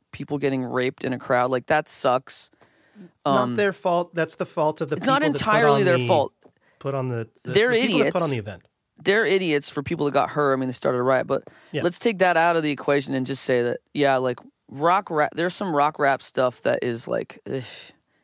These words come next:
Speaker 1: is cringe to me. But, you know, at, at the same time, is it more cringe if a, you know, like, like, young white suburban kids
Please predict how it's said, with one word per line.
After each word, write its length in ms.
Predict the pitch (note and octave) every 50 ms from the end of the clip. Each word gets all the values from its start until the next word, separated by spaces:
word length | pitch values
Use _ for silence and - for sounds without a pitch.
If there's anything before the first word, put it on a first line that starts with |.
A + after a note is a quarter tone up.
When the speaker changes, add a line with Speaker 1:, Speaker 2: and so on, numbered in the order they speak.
| -
Speaker 1:
is 140 | - B2 -
cringe 500 | - - - C3 B2 B2 B2+ B2+ B2 -
to 100 | - B2
me. 280 | A#2+ A#2+ A#2 A#2 A#2+ - _ _ _ _ _ _ _ _ _ _ _
But, 220 | - G3 G3+ - - _ _ _ _ _ _ _ _ _ _ _ -
you 120 | - E3+ E3
know, 180 | D3 C#3+ C#3+ -
at, 180 | - - - - _ _ _ _ _ _ _ _ _ -
at 120 | - E3
the 80 | - F3
same 300 | - - F#3+ G3+ A3 A3
time, 420 | - F#3 F3 D#3+ D3+ D3 C#3 C3+ - _ _ _ _ _ _ _ _ _
is 180 | - D#3 D3+ D#3
it 120 | F3+ -
more 360 | - D#3+ D#3+ D#3 D#3+ F3 F3+ F3
cringe 760 | - - - E3+ D#3+ D#3+ D#3 D#3 D#3 D#3 D#3 - - - - _ _ _ _ _ _ _ _ _ _ _ _ _ _ -
if 200 | D3+ D3 - -
a, 140 | D3 C#3+ - -
you 100 | - D#3
know, 300 | C#3+ C#3 C3+ C3+ C3 - - _ _ _ _ _ _ -
like, 240 | C#3+ C#3 C3+ - - _ _ _ _ _ _ _ _ _ _ _ _ _ -
like, 160 | D#3 D#3 C#3+
young 500 | D3+ D#3 D3+ E3+ E3 E3+ E3+ E3+ E3 D3+
white 260 | C#3+ D3 D3 D3 D3 -
suburban 540 | - - D3+ C#3+ D3+ C#3 C#3+ C#3 C#3+ C3+
kids 580 | C3 - - C#3 C3 B2+ B2+ B2+ C3 - - -